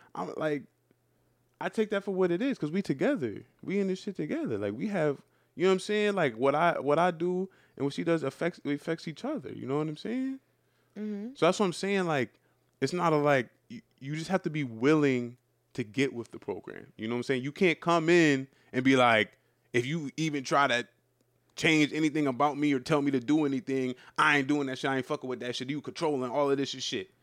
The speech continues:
Speaker 1: No, you can't be like that. You have to be willing to get with some shit and sacrifice some shit.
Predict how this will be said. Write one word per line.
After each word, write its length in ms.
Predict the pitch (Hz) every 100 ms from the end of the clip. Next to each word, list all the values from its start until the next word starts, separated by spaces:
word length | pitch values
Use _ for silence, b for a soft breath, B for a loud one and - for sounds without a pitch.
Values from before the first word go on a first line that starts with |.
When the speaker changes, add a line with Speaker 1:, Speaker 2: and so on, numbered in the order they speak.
| _
Speaker 1:
No, 280 | 143 226 120
you 120 | 131
can't 200 | 214 180
be 80 | 233
like 160 | 180
that. 80 | 107
You 120 | 131
have 80 | 208
to 60 | 202
be 80 | 208
willing 480 | 170 226 185 190 214 b b b
to 300 | - 196 208 - _ _ _ _ _ _ 123
get 240 | 190 233
with 120 | 294 311
some 160 | 240
shit 240 | 214 214 151
and 120 | 165
sacrifice 600 | 202 339 349 311 285 262
some 160 | 226
shit. 420 | 208 226 139 107